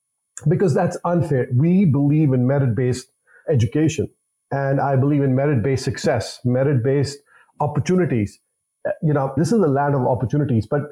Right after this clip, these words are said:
hard work guarantees that. But still, if it's not opportunity achieved, you know, you shouldn't penalize the system, because it's still a fair play. And one more thing, Sonia, look at when we, I'll, I'll take the example of us Indians, and I think all people have succeeded who have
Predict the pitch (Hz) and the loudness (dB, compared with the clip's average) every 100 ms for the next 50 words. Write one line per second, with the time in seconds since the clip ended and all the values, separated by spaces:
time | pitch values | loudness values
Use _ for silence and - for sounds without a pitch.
0 | - - - 156 190 156 156 127 - 120 | -16 -20 -6 -2 2 2 2 0 -2 -4
1 | - _ - 147 185 214 208 147 123 143 | -4 _ -4 0 2 2 2 2 0 0
2 | 170 - - 240 147 156 143 143 196 - | 0 0 0 0 0 0 0 0 0 -2
3 | 151 139 156 165 147 123 - - 147 - | -2 -2 0 0 2 0 -2 -6 -4 0
4 | 233 254 - _ _ _ - - - 214 | 0 0 -6 _ _ _ -12 -6 -2 0
5 | 233 180 190 262 240 165 190 233 208 190 | 2 2 2 2 0 0 0 2 2 2
6 | 175 180 226 247 220 131 139 151 175 170 | 2 0 0 0 0 0 0 0 0 0
7 | 170 - - 196 185 - 170 160 202 185 | -2 -2 -2 0 0 0 0 0 2 2
8 | 135 147 - - - 214 247 180 160 135 | 2 0 -4 -10 -6 0 2 2 0 -2
9 | - - 170 160 - 185 233 302 226 214 | -4 -4 0 0 0 0 0 2 2 4
10 | 165 214 233 - _ _ _ _ _ - | 4 2 0 -4 _ _ _ _ _ -2
11 | 147 139 139 165 143 127 147 139 135 - | -2 0 0 2 2 2 0 -2 -2 -2
12 | 139 160 135 117 95 117 127 131 123 139 | -2 0 2 2 0 0 -2 -2 -2 -2
13 | 117 - _ - 147 160 156 135 131 120 | -2 -8 _ -4 0 0 0 0 0 0
14 | 110 - 117 - 131 123 127 127 123 | -2 -4 -8 -4 -2 0 2 2 0